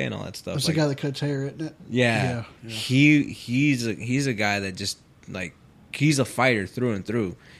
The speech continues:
Speaker 1: He doesn't care where he's at, where you're from, and all that stuff. He just fights you no matter what.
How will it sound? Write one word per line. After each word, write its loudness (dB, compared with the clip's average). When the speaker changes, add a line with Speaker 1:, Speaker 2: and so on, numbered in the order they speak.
Speaker 1:
He -6
doesn't 0
care 0
where 2
he's 2
at, 2
where -2
you're -2
from, -4
and -6
all -6
that -6
stuff. -8
He -10
just -6
fights -4
you -4
no -8
matter -8
what. -6